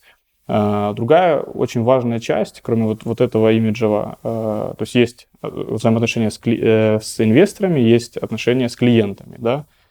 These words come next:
Э, здесь тоже всё очень понятно, здесь есть экономика, то есть мы понимаем, сколько, э, нам нужно сделать этих самых там статей, пресс-релизов, обучающих, чтобы вытянуть. Но то, где мы, ку-, где больше всего времени почему-то тратим, мы это заметили за последнее время, это H R брендинг.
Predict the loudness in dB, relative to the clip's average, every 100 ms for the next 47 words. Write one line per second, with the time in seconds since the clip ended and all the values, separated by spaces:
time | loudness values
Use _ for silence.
0 | _ _ -4 0 2 2 2 2 2 0
1 | 0 0 0 0 0 0 0 0 -2 -2
2 | 0 2 2 2 0 -2 -2 -6 -2 0
3 | 0 -4 -2 -2 0 -2 -4 -10 -20 _
4 | -4 2 4 4 2 2 4 2 2 -4
5 | -4 -4 -4 -8 -16 -10 -6 0 0 -2
6 | -6 0 2 4 2 4 2 0 0 0
7 | 0 -4 -6 -2 0 -2 -4 -8 -12 _
8 | _ _ _ -6 0 2 2 2 0 2
9 | 2 2 0 -4 -4 -4 -2 0 2 2
10 | 0 0 2 2 0 -2 -4 -4 -4 -2
11 | -2 0 -4 -4 -4 -4 -4 -2 0 0
12 | 0 -4 -4 -8 -6 -4 -2 0 2 0
13 | -2 0 2 2 0 2 2 2 -2 -2
14 | -4 -8 -14